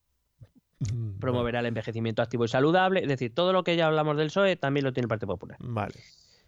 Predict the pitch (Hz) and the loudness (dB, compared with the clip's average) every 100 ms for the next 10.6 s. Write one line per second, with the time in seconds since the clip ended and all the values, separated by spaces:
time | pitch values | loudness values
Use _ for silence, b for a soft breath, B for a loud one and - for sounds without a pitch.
0 | _ - 175 170 165 160 165 196 190 185 | _ 0 2 4 4 4 4 2 4 2
1 | 156 151 180 190 175 151 156 170 196 180 | 4 4 4 2 2 0 2 4 4 2
2 | 151 175 185 180 151 139 165 180 185 165 | 2 2 2 2 2 2 2 2 0 2
3 | 185 185 170 151 160 190 190 - 143 139 | 2 2 0 2 4 4 0 0 0 0
4 | 135 160 190 202 - - 156 170 156 - | 2 2 4 0 -2 0 2 4 2 0
5 | 135 - 180 185 151 135 151 113 87 - | 0 0 0 0 0 2 2 0 -4 -10
6 | 98 101 110 - 127 151 170 170 151 - | -8 -4 -4 -2 -2 0 0 2 0 0
7 | 127 165 170 165 147 139 120 131 131 123 | -2 2 2 2 0 -2 -2 -2 -2 -4
8 | - 90 - 107 - 98 - 101 101 98 | -6 -14 -10 -10 -8 -8 -8 -10 -8 -10
9 | 98 101 101 113 117 107 98 95 92 92 | -8 -6 -4 -2 -2 0 0 -2 -4 -6
10 | - 98 98 95 120 | -6 -8 -6 -8 -10